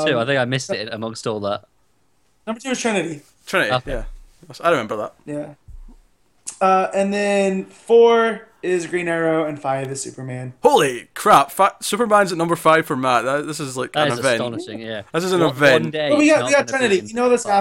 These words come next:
Speaker 2: happens.
Speaker 3: True,
Speaker 2: Yeah,
Speaker 3: true.
Speaker 2: we know this happens. I just, I liked how unsubtle Green Arrow was.
Speaker 3: That, that said,
Speaker 2: And, like
Speaker 3: that's, that said, though, I mean, s-,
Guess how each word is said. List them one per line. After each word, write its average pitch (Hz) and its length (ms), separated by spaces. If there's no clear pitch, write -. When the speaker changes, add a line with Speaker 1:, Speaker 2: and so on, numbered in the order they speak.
Speaker 2:
happens. 180 480
Speaker 3:
True, 123 280
Speaker 2:
Yeah, 160 200
Speaker 3:
true. 165 80
Speaker 2:
we 196 60
know 208 120
this 202 100
happens. 151 320
I 214 100
just, 254 340
I 233 100
liked 247 360
how 226 200
unsubtle 180 500
Green 156 220
Arrow 151 240
was. 131 500
Speaker 3:
That, 285 160
that 349 160
said, 277 260
Speaker 2:
And, 151 100
like 151 160
Speaker 3:
that's, 247 220
that 247 160
said, 185 280
though, 123 220
I 113 60
mean, 123 180
s-, - 220